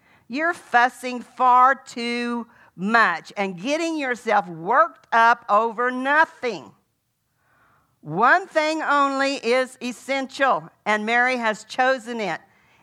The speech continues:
It's the main course, and I w-, and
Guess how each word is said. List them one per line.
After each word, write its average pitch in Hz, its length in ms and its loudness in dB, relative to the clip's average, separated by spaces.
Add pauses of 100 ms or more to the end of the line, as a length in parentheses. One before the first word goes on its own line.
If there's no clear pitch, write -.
(120)
It's 247 300 -4
the 233 120 -2
main 269 420 0
course, 262 520 0
and 214 420 -2
I 240 220 4
w-, 233 260 -8
and 196 320 -2